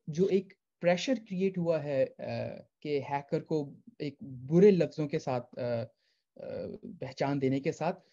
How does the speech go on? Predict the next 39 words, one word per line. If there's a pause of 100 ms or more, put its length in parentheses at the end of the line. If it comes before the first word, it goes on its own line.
(320)
तो
उसकी
वजह
से
हम
पर (180)
cyber
security
industry
में
pressure
ये
आया
कि
हमने, (560)
अ, (300)
ethical
hacker
का
वर्ड
start
कर
दिया (1120)
कि
नहीं,
नहीं
भाई,
हम
hacker
हैं,
लेकिन
हम
ethical
हैं,
हम
बड़े (360)
इखलाकी
hacker
हैं,